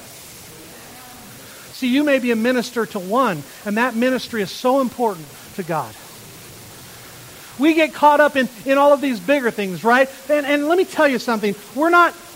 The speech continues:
we're not required by the Lord to have big ministries. We're not required by God to have big names. We're not required by God to be big followers and have big followers of us each, of each of us. But we tend to get caught up in that.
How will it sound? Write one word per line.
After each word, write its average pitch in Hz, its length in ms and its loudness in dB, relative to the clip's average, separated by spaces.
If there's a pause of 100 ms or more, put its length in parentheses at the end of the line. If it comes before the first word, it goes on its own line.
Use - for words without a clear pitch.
(220)
we're 302 140 2
not 359 180 6
required 294 600 4
by 254 140 2
the 240 80 2
Lord 254 260 6
to 226 80 -2
have 202 280 -2
big 240 200 0
ministries. 202 520 -4 (200)
We're 302 100 2
not 349 160 6
required 302 540 4
by 254 140 0
God 240 260 4
to 233 80 0
have 190 260 -2
big 240 240 -2
names. 185 340 -4 (200)
We're 311 100 4
not 349 340 4
required 302 520 4
by 269 100 0
God 254 280 2
to 240 40 -2
be 220 180 -4 (280)
big 285 180 4
followers 185 720 4 (160)
and 254 140 0
have 262 340 2
big 311 180 -2
followers 226 640 2
of 185 120 -2
us 180 160 -8
each, 170 400 -12 (880)
of 175 100 -8
each 208 200 -8
of 151 100 -10
us. - 300 -16 (3250)
But 214 80 -12
we 226 80 -8
tend 240 260 -10
to - 80 -10
get 220 140 -12
caught 214 240 -12
up 226 160 -12
in 170 120 -8
that. 123 200 -14